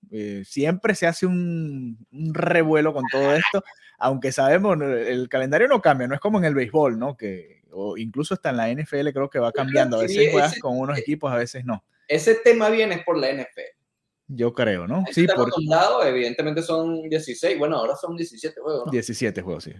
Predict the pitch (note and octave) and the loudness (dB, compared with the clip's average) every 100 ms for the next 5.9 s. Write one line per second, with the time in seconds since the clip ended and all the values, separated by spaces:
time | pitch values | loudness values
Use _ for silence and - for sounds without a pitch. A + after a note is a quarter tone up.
0 | _ A#2 A2+ A2 G#2+ G2+ - _ F#2+ G2 | _ -2 2 2 0 -8 -14 _ -14 -8
1 | G#2+ G#2+ A2+ B2 A#2+ B2 A#2+ A#2 A2+ A2+ | -6 -6 -6 -8 -6 -6 -8 -10 -8 -8
2 | - - - D3+ D3 D#3 D3 D3+ D3+ E3+ | -6 -8 -6 -4 -2 -2 0 0 2 0
3 | E3+ C#3+ C3 D3 A3 E3+ - C3 F3+ F3+ | 0 0 2 2 2 2 0 2 4 4
4 | F3+ D3 D#3+ D#3+ D#3+ A2 A#2 D#3+ D3 D3+ | 4 0 2 2 0 -6 -6 -2 -2 0
5 | D#3 C#3+ - D3+ D3 C3+ A2+ C3+ C3+ | -2 -2 0 -2 -2 -6 -4 -6 -10